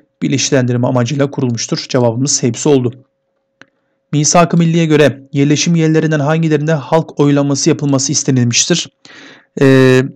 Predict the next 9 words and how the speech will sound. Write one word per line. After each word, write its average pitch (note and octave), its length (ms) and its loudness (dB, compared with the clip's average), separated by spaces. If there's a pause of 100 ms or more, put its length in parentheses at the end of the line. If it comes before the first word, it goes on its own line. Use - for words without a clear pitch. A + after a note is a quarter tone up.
(960)
arkadaşlar C#3+ 440 0
Misak-ı C#3 480 0
Milli'de C3 520 0 (1000)
Elviye-i D#3 500 4
Selase D3 480 4
dediğimiz C3+ 600 4
Kars, - 500 0
Ardahan, C#3 560 2
Batum, C3 340 0